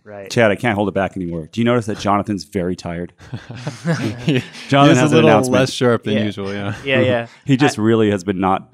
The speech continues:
Speaker 2: doing very well on this podcast, and I wanted to let everyone know why.
Speaker 1: <laughs> Yeah, I, I, we had a, my wife had a baby. His name's Simon, tiny little guy. So we're pretty, we're actually completely overjoyed to have him.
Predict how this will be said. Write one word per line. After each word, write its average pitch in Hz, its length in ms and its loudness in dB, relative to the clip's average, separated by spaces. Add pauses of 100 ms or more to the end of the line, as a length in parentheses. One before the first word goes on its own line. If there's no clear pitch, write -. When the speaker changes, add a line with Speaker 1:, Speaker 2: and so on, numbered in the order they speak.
(120)
Speaker 2:
doing 95 220 -2
very 90 140 -2
well 87 100 0
on 87 80 -6
this 85 100 -10
podcast, 85 480 -8
and - 100 -2
I 104 60 2
wanted 110 200 0
to 107 60 -6
let 117 140 4
everyone 104 280 -2
know 95 120 -2 (180)
why. 92 320 -4
Speaker 1:
<laughs> 175 520 -6 (540)
Yeah, 139 380 0 (140)
I, 123 200 -4
I, 120 40 -4
we 131 140 -6
had 131 160 -2
a, 113 100 -8 (300)
my 139 340 -6
wife 127 240 0
had 139 160 -4
a 123 40 -4
baby. 123 380 -6
His 120 260 -20
name's 117 260 -6
Simon, 127 480 -2 (160)
tiny 123 220 -10
little 123 180 -8
guy. 120 320 -2 (340)
So 110 160 -18
we're 113 200 -10
pretty, - 440 -20
we're 107 220 -14 (120)
actually 107 320 -14
completely 110 500 -18
overjoyed 107 420 -14
to 110 80 -12
have 107 220 -6
him. 107 200 -20